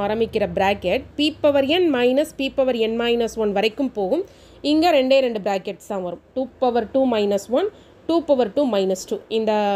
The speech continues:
ப்ராடக்ட் என்ன வருதுன்னு பாருங்க. ஃபோர் minus one, த்ரீ,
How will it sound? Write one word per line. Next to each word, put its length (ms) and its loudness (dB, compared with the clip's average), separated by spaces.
ப்ராடக்ட் 440 0
என்ன 180 0
வருதுன்னு 300 -2
பாருங்க. 260 -4
ஃபோர் 320 6
minus 300 0
one, 120 -4
த்ரீ, 140 -2